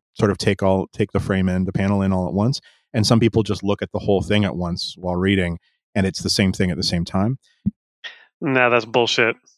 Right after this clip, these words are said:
Speaker 1: No, man. Like, it's, sorry, sometimes if I'm
Speaker 2: <laughs>
Speaker 1: speeding through, I'll read just the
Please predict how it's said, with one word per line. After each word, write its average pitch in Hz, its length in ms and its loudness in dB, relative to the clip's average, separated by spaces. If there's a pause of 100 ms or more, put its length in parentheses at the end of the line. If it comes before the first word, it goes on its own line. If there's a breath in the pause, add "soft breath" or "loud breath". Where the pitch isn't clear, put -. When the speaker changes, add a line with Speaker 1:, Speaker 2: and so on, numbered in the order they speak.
(460 loud breath)
Speaker 1:
No, 156 200 4
man. 131 320 4
Like, 117 200 2 (360)
it's, - 260 -6 (260)
sorry, 113 200 4
sometimes 160 760 2
if - 160 -4
I'm 120 160 4
Speaker 2:
<laughs> 117 60 2
Speaker 1:
speeding 127 400 2
through, 143 280 4
I'll 107 120 6
read 110 220 4
just - 220 -4
the 90 120 -6